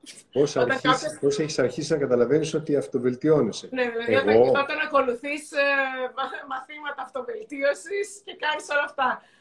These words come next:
Speaker 2: Αυτό ξαφνικά γίνεται, έτσι δεν είναι; Κάνει, για, για πες μας λίγο, Κωνσταντίνε. Πώς το, πώς, πώς το καταλαβαίνεις ότι έχεις αλλάξει; Οι άλλοι σου το λένε μάλλον, έτσι; "Α, έχεις αλλάξει".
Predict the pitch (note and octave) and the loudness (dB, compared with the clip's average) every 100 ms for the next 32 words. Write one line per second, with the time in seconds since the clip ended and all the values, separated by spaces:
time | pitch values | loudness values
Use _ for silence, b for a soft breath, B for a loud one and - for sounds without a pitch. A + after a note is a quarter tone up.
0 | b - C4+ C#5 C5+ D5+ G#4 G4 C5 D5 | b -6 0 0 -2 -6 -6 -2 2 2
1 | C#4+ A3 G3+ B3+ A#4 G#4 A3 G#3 A#3+ C#4+ | 2 -2 -4 0 -2 -2 -6 -4 -4 -4
2 | A#3 A3 A3+ - - A4+ A#4 F4 - E4+ | -2 -2 -4 -8 -8 0 2 0 -6 -10
3 | G#4 B4 D#4 - G#4 D4 B3 G#3+ G3 C4+ | -10 -8 -10 -8 -8 -6 -8 -8 -10 -10
4 | - C4 B3 G3+ A#3+ - C#4 _ _ _ | 0 0 2 -6 -6 -12 -20 _ _ _
5 | B B B B - A4 A#4 F#4+ - A4+ | B B B B -4 0 2 2 2 2
6 | B4 - B B - B4+ - C5 C#4 A#3+ | 2 -2 B B -4 -4 -2 -4 -4 -4
7 | A#3+ B3 A#3+ A3+ A3+ - A3 G#3+ G#3+ B3+ | -2 -2 -4 -4 -4 -2 -2 -2 -4 -4
8 | D4 A#4 C#5+ A#4 B3 A3+ G#3+ G3+ G3+ G3+ | 0 2 2 -2 -6 -10 -10 -10 -10 -4
9 | F#3+ F#3 F#3 G3 B3 - E4 G3 - - | -2 -2 -6 -12 -12 -14 -16 -12 -4 0
10 | G4+ A#4+ B4+ - B4 A#4+ B4+ - - D#4 | 2 2 0 0 2 4 2 -2 -16 -16